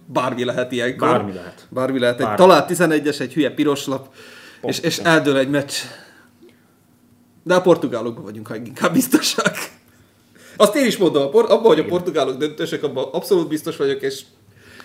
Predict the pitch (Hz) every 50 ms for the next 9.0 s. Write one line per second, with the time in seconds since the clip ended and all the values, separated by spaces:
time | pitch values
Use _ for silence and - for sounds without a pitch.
0 | - - - 147 170 180 156 123 117 117 131 135 - - 139 147 143 135 131 120
1 | 107 - - 110 135 143 143 135 131 117 104 104 110 104 107 101 - - 113 98
2 | 101 101 104 101 - 104 - 104 92 - - - 104 110 113 113 104 107 104 101
3 | - - 104 98 95 92 - - 98 95 - - 101 101 - 120 104 98 101 104
4 | 92 - 113 110 107 - 107 98 104 92 92 90 90 - 90 - 90 - - 90
5 | 85 - - - 87 - - 95 92 98 - 160 277 - 117 113 113 - 113 117
6 | 113 110 110 107 110 104 101 110 110 107 110 110 110 - - 254 - 156 120 123
7 | - - 185 131 135 135 139 147 139 131 123 - 123 120 117 123 - - 110 113
8 | 110 - - - - - - 127 101 107 147 156 160 165 - 123 139 143 139